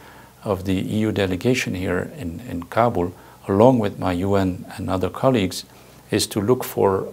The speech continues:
common ground. Which are the grounds where we can, uh, work together? Um,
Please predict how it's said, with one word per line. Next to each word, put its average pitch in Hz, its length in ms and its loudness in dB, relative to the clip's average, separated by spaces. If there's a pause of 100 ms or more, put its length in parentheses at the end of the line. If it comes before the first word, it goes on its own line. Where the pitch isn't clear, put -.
common 110 320 6
ground. 92 480 2 (240)
Which 135 320 2
are 117 160 0
the 101 140 -4
grounds 107 480 0
where 113 160 0
we 98 120 -4
can, 92 380 -4 (540)
uh, 98 240 0
work 135 400 4 (180)
together? 101 500 2 (640)
Um, 95 640 2